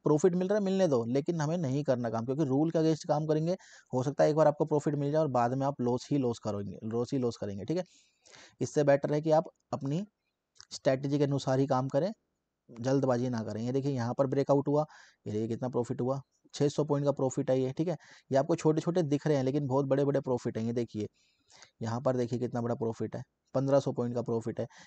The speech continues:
यहाँ पर देखिए ब्रेकआउट हुआ मार्केट का, ये देखिए कितना बड़ा प्रॉफिट हमें यहाँ मिल गया। ये देखिए कितना बड़ा प्रॉफिट है, ये देखिए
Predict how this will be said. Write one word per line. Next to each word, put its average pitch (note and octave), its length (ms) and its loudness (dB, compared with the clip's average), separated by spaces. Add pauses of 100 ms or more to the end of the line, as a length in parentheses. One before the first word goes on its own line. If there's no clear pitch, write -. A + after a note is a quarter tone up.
(120)
यहाँ A2+ 220 0
पर B2+ 100 0
देखिए A#2 240 -2
ब्रेकआउट A#2 460 -2
हुआ B2 200 -2
मार्केट A#2 380 -6
का, A#2+ 100 -4
ये A#2 100 0
देखिए A#2 180 -2
कितना A#2+ 320 -6
बड़ा A#2 160 -4
प्रॉफिट A2+ 340 -6
हमें A2 160 -6
यहाँ A2 180 -6
मिल A2+ 120 -4
गया। A#2 160 -4 (1160)
ये G#2+ 140 -6
देखिए G#2+ 220 -6
कितना B2+ 360 -6
बड़ा A2+ 140 -2
प्रॉफिट A2 380 -6
है, G#2+ 60 -2
ये G#2+ 60 -2
देखिए G#2+ 320 -6